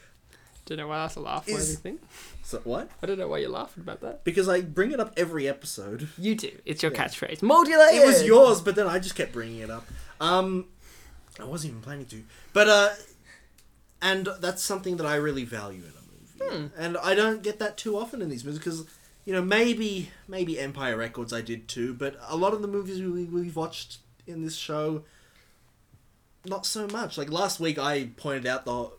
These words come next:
Speaker 2: last week we did Sorority Boys, not the Like Mike, that's a different thing. Um, Sorority Boys, there was that car acc-, car crash scene, and a guy got in a brace later, and you didn't realise that
Speaker 1: Mm,
Speaker 2: it was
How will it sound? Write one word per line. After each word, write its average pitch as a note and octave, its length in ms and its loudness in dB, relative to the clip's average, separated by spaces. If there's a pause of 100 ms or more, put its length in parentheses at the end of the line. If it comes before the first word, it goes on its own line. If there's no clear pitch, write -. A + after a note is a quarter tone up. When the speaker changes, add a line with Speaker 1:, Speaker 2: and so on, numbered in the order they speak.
(160)
Speaker 2:
last A#2 360 -6
week A2 140 -10
we A2 80 -8
did G#2 180 -12
Sorority G2 420 -10
Boys, F#2 420 -18
not A2 260 -14
the F#2+ 240 -16 (200)
Like F#2+ 240 -14
Mike, F#2 240 -16
that's F#2 160 -20
a F#2+ 40 -20
different F#2 280 -20
thing. A2+ 220 -18 (420)
Um, C3 460 -4
Sorority F3+ 360 2
Boys, C3+ 340 -4
there D3+ 140 -2
was D#3+ 160 -2
that D#3 260 -4
car F3 380 -2
acc-, C3+ 320 -6 (200)
car A#2+ 260 -10
crash G#2+ 320 -14
scene, A2 400 -10
and A#2 180 -10
a A2+ 60 -8
guy A#2 240 -6
got A#2+ 200 -8
in A2+ 80 -10
a G#2+ 40 -12
brace B2 380 -6
later, G#2+ 260 -6
and A2 100 -10
you C#3 100 -8
didn't A2+ 220 -8
realise G2+ 480 -8
that G#3 140 -10
Speaker 1:
Mm, E3 260 -4
Speaker 2:
it A#2+ 60 -14
was F3 80 -6